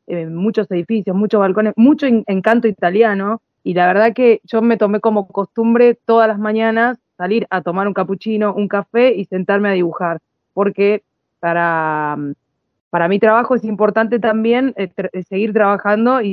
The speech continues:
y, y perfeccionando. Eh, y la verdad que acá con la perspectiva, para, para dibujar perspectiva es una ciudad mandada a hacer, digamos, en donde te, te pone en jaque todo el tiempo porque son cosas difíciles de, de dibujar.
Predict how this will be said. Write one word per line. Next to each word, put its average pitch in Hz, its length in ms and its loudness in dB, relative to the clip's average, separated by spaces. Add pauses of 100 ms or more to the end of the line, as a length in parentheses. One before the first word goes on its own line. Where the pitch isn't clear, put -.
y, 160 800 -4
y 160 200 -10
perfeccionando. 185 920 -2
Eh, 156 480 -8
y 190 80 -8
la 170 140 0
verdad 185 240 2
que 220 80 0
acá 226 340 2
con 208 160 -2
la 180 100 -2
perspectiva, 202 840 0 (180)
para, 175 320 0 (120)
para 175 260 0
dibujar 190 400 -2
perspectiva 233 640 0
es 196 240 -4
una 190 220 -6
ciudad 202 200 -4
mandada 180 380 -2
a 180 60 -4
hacer, 190 320 -2
digamos, 165 420 -8 (420)
en 202 140 0
donde 196 400 2
te, 190 100 -2
te 190 80 0
pone 214 220 2
en 202 80 0
jaque 214 300 -2
todo 214 160 4
el 208 100 -2
tiempo 240 280 0
porque 170 600 -6
son 196 420 -4
cosas 202 300 -2
difíciles 196 500 -4
de, 180 240 -4
de 175 140 -4
dibujar. 185 500 -2